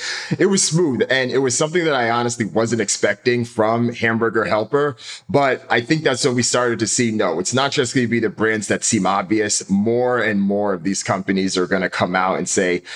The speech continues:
"This is our way to understand things." And yeah, the Dat Piff thing was brilliant considering what we expected from a brand like that.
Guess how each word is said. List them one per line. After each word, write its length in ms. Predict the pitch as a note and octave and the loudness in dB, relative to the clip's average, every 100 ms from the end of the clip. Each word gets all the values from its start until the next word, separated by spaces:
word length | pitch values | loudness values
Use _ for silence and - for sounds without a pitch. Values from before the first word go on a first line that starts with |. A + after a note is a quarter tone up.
| - | -8
"This 180 | - A#2+ | 0 2
is 120 | A2 | 2
our 160 | G#2 G#2 | 2 2
way 200 | F#2+ G2+ | 2 0
to 100 | F#2+ | 0
understand 600 | F2 F#2+ - - G#2+ G#2 | 0 0 0 0 0 0
things." 320 | A2+ A2+ G#2+ | 0 0 0
And 380 | A#2 G2+ G2 F#2 | 0 0 0 0
yeah, 320 | F#2 F#2 D#2+ | 0 0 -2
the 140 | C#2+ G#2 | -2 0
Dat 320 | A#2+ B2 - | 0 -2 0
Piff 220 | A#2+ G#2 | -2 -2
thing 360 | - - G#2 F#2 | -6 -2 0 0
was 440 | F#2+ G2 - - - - | -2 -2 -4 -6 -18 -4
brilliant 440 | - D3 C#3+ C3 G#2 | 0 2 2 0 0
considering 680 | A#2 - A#2+ A2 G#2 G2 F#2+ | 0 0 0 0 0 -2 -2
what 200 | G#2+ G#2+ | -2 0
we 120 | G#2+ | 0
expected 480 | G#2 - G#2+ G2+ F#2+ | -2 -2 -2 0 -2
from 160 | F#2+ F#2 | 0 -2
a 60 | |
brand 280 | E2+ F2 D#2 | -4 -4 -2
like 160 | D2+ D2+ | -4 -2
that. 280 | C#2+ B1 | -4 -4